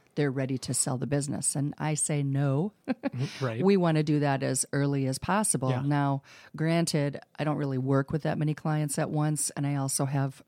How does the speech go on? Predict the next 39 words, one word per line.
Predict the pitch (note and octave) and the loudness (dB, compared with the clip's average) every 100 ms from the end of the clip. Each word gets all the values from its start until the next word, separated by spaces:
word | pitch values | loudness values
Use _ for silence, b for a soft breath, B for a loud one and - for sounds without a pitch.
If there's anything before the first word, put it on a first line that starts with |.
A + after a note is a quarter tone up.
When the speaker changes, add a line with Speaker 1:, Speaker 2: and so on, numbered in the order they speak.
| D#3+ | -2
Speaker 1:
more | C#3+ D3 D3 D3+ | 2 4 4 2
companies | - C#3 B2+ C3+ C3 C3 | 0 -2 2 2 2 -2
that | C3 | -4
sell | - C3+ C3 | -2 0 2
internally | C3 - C3+ C3+ C3+ | 0 0 0 0 0
than | B2 | -2
externally. | C3 - - - - E3 - _ B2+ | -2 -6 -10 -10 -8 -10 -14 _ -8
Speaker 2:
Mm-hmm. | B2 B2+ B B B B | -4 -4 B B B B
Speaker 1:
But | C#3+ C#3 - _ | -4 -4 -6 _
a | C#3 | -8
few | - G3+ C#3 B2 D#3+ - | 0 2 4 2 -4 -6
sell, | - C#3+ B2+ B2 D3 | -2 0 0 -2 -4
you | C#3+ | -2
know, | B2+ B2 | -2 -2
externally | - - - C3 B2+ B2 - | -6 -6 -2 -2 0 -2 -2
every | C3 B2+ | -2 -2
year. | C3 - - D#3 _ _ - C#3 | -2 -2 -2 -6 _ _ -6 0
And, | C#3 C3+ C3 - _ | 2 2 0 -6 _
and | C#3+ D3 | 2 2
that's | D3+ - - | 2 -2 -4
just | G3 F3 | -4 -2
a | |
mindset | D3 C3+ C3+ C#3 - C3 - | 0 0 2 0 0 -2 -4
shift | - C3+ B2+ - - | -4 -4 -4 -8 -6
that | C3+ C3+ - B B B D3+ | -4 -4 -6 B B B 0
I | |
work | D3+ D#3 D#3 D#3 | 2 2 0 0
on | C#3 - | -2 -2
early | C#3 C#3 C#3 C3+ | -2 -2 -2 -2
on, | C3+ B2+ B2 | -2 -4 -4
because | C#3 - C3 C3 - b b b b b - | -6 -4 -2 -2 -4 b b b b b -4
what | G3 | -2
if | B3 | 0
there's | D4+ C4+ | 0 0
an | C4+ | 0
opportunity | C4 C4 - C4 B3 D3 | 0 0 2 2 4 2
that | C3 | 0
comes | C#3+ C3 B2+ | 0 -2 0
along? | B2+ B2+ B2+ | 0 -2 -4